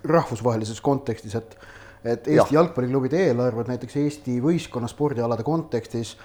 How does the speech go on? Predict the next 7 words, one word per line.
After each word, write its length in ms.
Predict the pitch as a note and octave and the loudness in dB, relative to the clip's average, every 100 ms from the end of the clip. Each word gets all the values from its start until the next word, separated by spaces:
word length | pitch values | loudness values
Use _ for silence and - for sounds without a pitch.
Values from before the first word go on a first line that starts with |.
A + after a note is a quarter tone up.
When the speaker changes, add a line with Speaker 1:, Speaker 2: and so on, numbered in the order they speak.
| - - - B2 | -20 -20 -6 -2
Speaker 1:
on 120 | A#2+ | 0
siiski 340 | B2 A#2+ B2+ B2 | -2 -4 -4 0
täiesti 460 | C#3+ C#3 A#2 B2+ | 2 2 0 -4
nagu 240 | A#2 A#2 B2 B2 A#2+ A#2+ A2+ G2 A#2+ - | -4 -4 -2 -2 -2 -2 -4 -4 -6 0
korralikud 760 | E3 F3 B2+ A#2 - A2+ A2 | 2 4 2 0 -2 -4 0
ja 80 | C3 | 4
arvestatavad, 840 | G#3+ F3 B2 A#2+ - A2+ A2+ A#2 | 4 4 2 -2 -4 -2 -2 -4